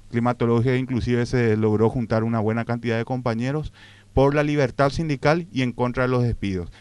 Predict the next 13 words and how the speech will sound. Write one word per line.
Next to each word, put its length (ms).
específicamente 1120
por 240
dos 180
cuestiones 480
que 80
hoy 160
está 200
sufriendo 420
la 100
clase 340
obrera 320
paraguaya. 540
Una 460